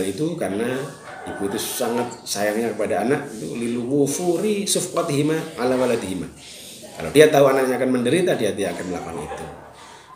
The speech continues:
Nah, itu pelajarannya. Kemudian pertanyaan kedua, kalau dia anak zina itu adalah seorang perempuan, nanti dia waktunya menikah, siapa yang menjadi walinya?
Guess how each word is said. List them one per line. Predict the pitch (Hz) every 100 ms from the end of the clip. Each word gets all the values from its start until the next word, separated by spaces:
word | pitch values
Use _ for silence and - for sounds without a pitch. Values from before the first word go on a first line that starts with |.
| -
Nah, | 76 73 76
itu | -
pelajarannya. | 90 87 85 78 73 76 - - - - - - - - - - -
Kemudian | 107 135 196
pertanyaan | 165 147 139 123
kedua, | 104 87 90 107 170 -
kalau | 104 107 104
dia | 104 104 98 95
anak | 98 90 - -
zina | 87 92 90
itu | 90 101
adalah | 92 92 87 87 85
seorang | 82 69 80 78 78 76
perempuan, | 87 - 143 110 - -
nanti | 101 113 143
dia | 110 104
waktunya | 98 101 95
menikah, | 90 87 85 117
siapa | - 147 139 95
yang | 92 87
menjadi | 87 87
walinya? | 82 95